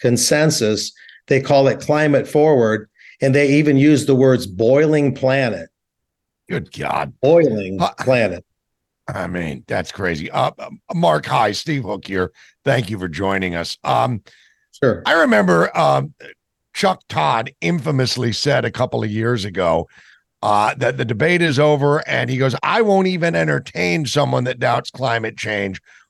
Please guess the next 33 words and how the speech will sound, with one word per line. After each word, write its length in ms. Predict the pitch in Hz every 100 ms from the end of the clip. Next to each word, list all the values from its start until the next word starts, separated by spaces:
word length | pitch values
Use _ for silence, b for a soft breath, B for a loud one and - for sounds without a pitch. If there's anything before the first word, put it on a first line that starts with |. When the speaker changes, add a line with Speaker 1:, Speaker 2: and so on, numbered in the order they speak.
| -
Speaker 2:
on 220 | 110 113
Meet 220 | 117 101
the 80 | 113
Press," 440 | - 127 113 104 104
or 40 |
whatever 300 | 101 117 110
show 280 | - 104 101
it 60 |
was. 220 | 101 98 -
I 100 | 107
think 140 | 110
it 40 | 101
was 240 | 98 78
Meet 180 | 85 73
the 60 |
Press 260 | - 87 82
he 120 | 87
was 180 | 82 82
a 140 | 80 - b b b
host 300 | 123 120 -
of 160 | 101 85
back 260 | 95 92
in 80 | 92
the 60 | 87
day. 180 | 95 127
He's 160 | 165
no 100 | 147
longer 280 | 123 110 95
there. 280 | 92 92 - B B
He's 180 | - 151
still 200 | - 180
pushing 480 | 160 147 151 120 90
it. 180 | 87